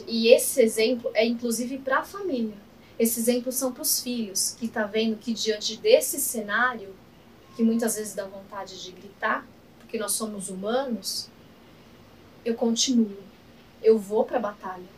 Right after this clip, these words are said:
de fato. Então é um exemplo que é o melhor aprendizado que existe. Estes profissionais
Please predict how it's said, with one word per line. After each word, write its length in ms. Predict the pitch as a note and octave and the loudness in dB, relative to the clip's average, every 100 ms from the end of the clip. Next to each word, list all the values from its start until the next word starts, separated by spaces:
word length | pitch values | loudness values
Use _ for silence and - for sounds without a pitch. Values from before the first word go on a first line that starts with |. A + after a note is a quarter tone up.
| - | -16
de 140 | G#3 | -12
fato. 500 | G#3 - - - - - - - - | -10 -10 -10 -14 -20 -20 -20 -16 -12
Então 280 | G#3+ B3 C4+ | 0 4 6
é 80 | |
um 140 | C4 A#3 | 4 2
exemplo 640 | G#3 - G#3+ C#4 C4+ G#3+ | 0 0 2 0 -2 -8
que 140 | - A3 | -6 -4
é 60 | |
o 60 | A3 | -2
melhor 320 | A3 A3 B3+ | 2 4 4
aprendizado 720 | C#4 C#4+ B3+ A3+ A3+ A#3+ C#4 | 0 -4 -4 -2 -2 0 -2
que 160 | - D#4+ | -6 -8
existe. 540 | C#4+ G#3+ F3+ - - - - - | -6 -6 -6 -8 -8 -14 -20 -2
Estes 420 | G#3 C#4 - - | 4 4 4 0
profissionais 680 | - A#3 - A#3 A#3 A#3 - | 0 -2 0 0 2 0 -4